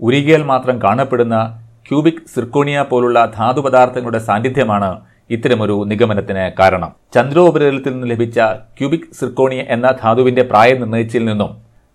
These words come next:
ഇവ ഏകദേശം നാല് പോയിന്റ് മൂന്ന് ബില്യൺ വർഷങ്ങൾക്ക് മുമ്പ് ഉണ്ടായവയാണെന്ന് സൂചനയാണ് ലഭിച്ചത്.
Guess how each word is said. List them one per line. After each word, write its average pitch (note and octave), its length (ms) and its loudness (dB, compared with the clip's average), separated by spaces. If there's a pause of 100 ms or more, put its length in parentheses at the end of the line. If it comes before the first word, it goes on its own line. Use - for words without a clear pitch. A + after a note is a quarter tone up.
(140)
ഇവ D3+ 120 2
ഏകദേശം C3 580 4
നാല് D3 360 2
പോയിന്റ് C3+ 240 -4
മൂന്ന് A#2 360 -2
ബില്യൺ B2 340 -2
വർഷങ്ങൾക്ക് C#3 420 -2
മുമ്പ് G#2 400 -2 (320)
ഉണ്ടായവയാണെന്ന് A#2+ 1040 2
സൂചനയാണ് G#2 840 0
ലഭിച്ചത്. G#2+ 360 -6